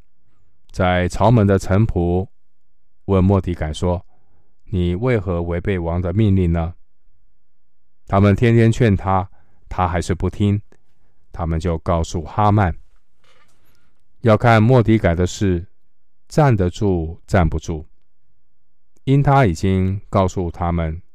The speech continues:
自己是犹大人。哈曼见末底改不跪不拜，他就怒气填胸。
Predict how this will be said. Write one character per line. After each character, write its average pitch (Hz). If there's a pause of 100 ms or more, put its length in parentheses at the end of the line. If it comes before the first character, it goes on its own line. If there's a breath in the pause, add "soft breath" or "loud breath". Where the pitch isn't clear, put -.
(260)
自 95
己 78
是 78
犹 85
大 87
人。 76 (2000)
哈 147
曼 143
见 110
末 113
底 98
改 87 (140)
不 98
跪 120
不 87
拜， 85 (360)
他 87
就 85 (180)
怒 95
气 82 (460)
填 78
胸。 90